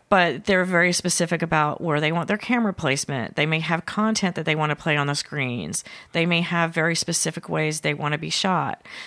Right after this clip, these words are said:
We're dealing with the talent quite a bit. We also are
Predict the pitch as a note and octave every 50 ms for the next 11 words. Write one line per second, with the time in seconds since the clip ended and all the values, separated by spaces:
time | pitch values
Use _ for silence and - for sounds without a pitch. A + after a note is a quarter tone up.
0 | - - - F#3 G3 G3 G3 F#3+ - G3+ G3 F#3+ F3+ F3+ F3 F3 F3 F3+ - -
1 | A2+ E3+ E3+ E3 D#3+ D#3+ D#3 - - _ - D#3+ D#3+ - _ _ - - F#3+ G3+
2 | G#3+ F#3+ - - F3 E3 D#3 D3 F3+ F3 F3+ E3 C#3+ - - - - - - -
3 | - _ - E3+ F3 E3+ - D#3 D#3+ E3 - F#3 E3+ E3+ E3